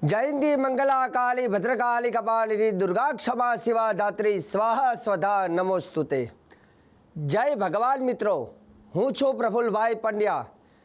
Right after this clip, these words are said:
ભક્તિ સંદેશ કાર્યક્રમની અંદર આપનું સ્વાગત છે.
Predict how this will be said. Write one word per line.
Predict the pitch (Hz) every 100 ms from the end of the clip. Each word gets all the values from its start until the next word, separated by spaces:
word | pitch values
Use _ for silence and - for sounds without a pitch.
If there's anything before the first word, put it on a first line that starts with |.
| _ -
ભક્તિ | 185 277 277
સંદેશ | 214 254 262 -
કાર્યક્રમની | 220 220 220 214 202 202
અંદર | 190 196 180
આપનું | 147 156 202 196
સ્વાગત | - - 143 156 170
છે. | - 135